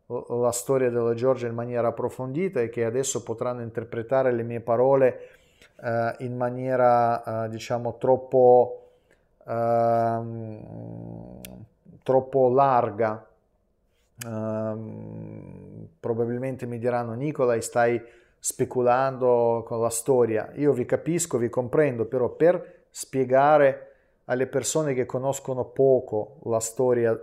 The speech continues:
recente della Georgia, se io devo in due parole descrivere, eh, la politica e la personalità di Zriad Gamsahurdia,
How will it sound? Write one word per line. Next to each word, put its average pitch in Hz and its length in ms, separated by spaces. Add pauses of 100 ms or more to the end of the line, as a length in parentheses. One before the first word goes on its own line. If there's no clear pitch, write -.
recente 117 560
della 117 240
Georgia, 123 640 (360)
se 135 560
io 139 320
devo 123 680 (200)
in 127 260
due 151 260
parole 131 800 (380)
descrivere, 123 1200 (460)
eh, 117 480
la 127 320
politica 139 640
e 123 60
la 120 140
personalità 127 920
di 113 140
Zriad 117 400
Gamsahurdia, 120 1080